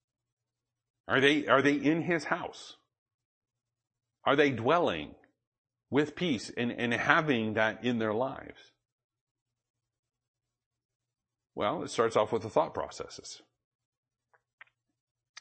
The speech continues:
And then it starts off with what we've learned. Are we doing it? Have we fully received it?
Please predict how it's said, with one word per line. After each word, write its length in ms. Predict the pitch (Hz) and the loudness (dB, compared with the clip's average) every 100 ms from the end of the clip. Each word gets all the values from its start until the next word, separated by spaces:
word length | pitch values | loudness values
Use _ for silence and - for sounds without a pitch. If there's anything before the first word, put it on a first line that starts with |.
| - | -10
And 140 | 101 | -4
then 120 | 110 | -4
it 80 | 117 | -4
starts 280 | - 117 117 | 0 2 4
off 180 | 117 113 | 4 4
with 140 | 110 | 0
what 160 | 107 98 | 0 -2
we've 180 | 101 90 | -4 -4
learned. 380 | 95 110 170 - _ _ _ _ _ _ _ _ _ _ _ - | -2 -2 -4 -10 _ _ _ _ _ _ _ _ _ _ _ -8
Are 100 | 92 | -6
we 140 | 92 | -6
doing 300 | 90 92 113 | -6 -4 -4
it? 160 | 156 - - - _ _ _ _ | -4 -6 -14 -20 _ _ _ _
Have 100 | 98 | -8
we 120 | 101 | -6
fully 260 | 90 117 107 | -4 -4 -2
received 440 | 87 92 113 127 | -4 -8 -6 -4
it? 180 | 160 175 | -4 -6